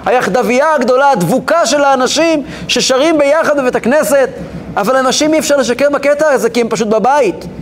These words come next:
מה נגיד להם? יום כיפור זה בבית הכנסת? אז אנחנו הודרנו מיום כיפור?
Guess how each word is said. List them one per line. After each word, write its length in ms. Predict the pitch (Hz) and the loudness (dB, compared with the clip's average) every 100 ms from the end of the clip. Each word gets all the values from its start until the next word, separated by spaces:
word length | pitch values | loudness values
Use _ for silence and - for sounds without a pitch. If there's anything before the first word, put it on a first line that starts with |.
| - - - - - - - - | -14 -14 -14 -14 -14 -14 -10 -2
מה 120 | 190 | 0
נגיד 300 | 294 277 320 | 2 2 2
להם? 280 | 302 226 143 - - - 214 | 2 2 -2 -6 -14 -6 -2
יום 140 | 285 | 0
כיפור 320 | 277 - 294 | 0 0 2
זה 140 | 269 269 | 2 2
בבית 160 | 240 | 0
הכנסת? 480 | 220 220 285 302 349 - - - - | -2 -2 0 2 0 -2 -14 -10 -4
אז 120 | 196 | 0
אנחנו 260 | 247 254 269 | 0 2 2
הודרנו 580 | 226 190 254 277 285 | 2 2 2 2 2
מיום 320 | 269 247 269 269 | 2 2 2 0
כיפור? 580 | 220 - 330 453 - | -2 0 0 0 -4